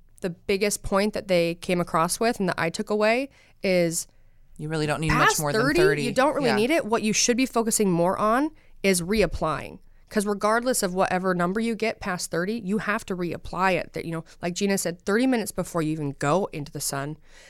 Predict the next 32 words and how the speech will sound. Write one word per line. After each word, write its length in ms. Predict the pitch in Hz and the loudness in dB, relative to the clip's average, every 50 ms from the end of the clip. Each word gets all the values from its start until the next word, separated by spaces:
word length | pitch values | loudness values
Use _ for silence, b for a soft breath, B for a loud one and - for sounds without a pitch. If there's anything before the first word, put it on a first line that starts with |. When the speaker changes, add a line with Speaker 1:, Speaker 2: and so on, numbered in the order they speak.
| B B B | B B B
Speaker 1:
they're 120 | - 180 180 | -2 -2 0
saying, 380 | - - 196 185 180 175 175 165 | 2 2 2 2 2 0 0 -2
you 60 | 165 | -4
know, 120 | - - - - - - | -6 -10 -14 -18 -14 -8
um, 380 | - 185 170 160 160 160 - - b b b b b b - - - - - - - | -6 -4 -4 -4 -6 -8 -12 -14 b b b b b b -20 -20 -20 -20 -20 -14 -10
Speaker 2:
Reapply 260 | 160 170 160 190 196 - | -8 -8 -2 4 4 4
every 140 | 143 151 147 | 4 4 2
Speaker 1:
before, 120 | 208 - - | 0 0 0
Speaker 2:
two 80 | 165 | 2
hours 220 | 143 135 139 135 147 | 2 4 4 2 2
Speaker 1:
after 100 | 151 220 | 2 2
Speaker 2:
or 40 | 233 | 2
Speaker 1:
you 160 | 233 254 262 | 2 2 4
Speaker 2:
something 260 | 262 - - - 359 | 4 2 2 2 2
like 80 | 349 302 | 2 4
that. 120 | 240 190 170 | 2 2 0
Speaker 1:
swim, 200 | 160 160 160 - - - | -2 -4 -6 -8 -10 -12
when 240 | - - 170 165 175 | -8 -4 -2 0 2
you're 160 | 180 208 254 | 4 2 2
dry, 720 | 226 208 - 294 294 294 269 240 208 180 151 143 151 160 - - - - - | 2 0 0 2 2 2 2 2 0 0 -2 -2 -6 -8 -10 -14 -16 -10 -4
after 260 | - 156 156 - 220 | -4 -2 -2 0 0
you're 140 | 208 254 269 | 0 2 2
Speaker 2:
Mm. 40 | 269 | 2
Speaker 1:
sweating, 500 | 175 - - - 285 254 214 185 170 175 - - | 0 0 0 0 0 0 0 -2 -2 -6 -8 -6
trying 260 | 185 165 220 214 233 | -4 0 2 2 2
Speaker 2:
Right. 240 | 240 226 220 214 196 | 2 2 2 0 0
Speaker 1:
to 0 | |
reapply 360 | 185 - 208 208 226 233 202 185 | 0 -4 -6 -2 0 0 0 2
about 180 | 175 165 - - | 2 0 0 0
every 280 | - 190 190 175 175 | 0 -2 0 -2 -2
two 180 | - - 175 165 | -2 -2 0 0
hours, 440 | 160 175 196 185 170 160 156 - | 2 2 2 2 0 0 -2 -4